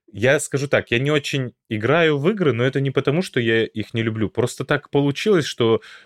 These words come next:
у меня не особо, там, в детстве была возможность поиграть.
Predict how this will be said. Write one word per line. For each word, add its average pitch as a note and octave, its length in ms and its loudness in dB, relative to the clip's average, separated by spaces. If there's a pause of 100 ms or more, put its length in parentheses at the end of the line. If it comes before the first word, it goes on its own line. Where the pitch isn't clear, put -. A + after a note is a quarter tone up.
у A2+ 80 0
меня C3 320 0
не B2+ 120 -2
особо, A2 760 0
там, D#2+ 200 -14
в D#2+ 60 -12
детстве G2+ 380 -2
была G2+ 320 0
возможность G2+ 560 -2
поиграть. A#2 640 -2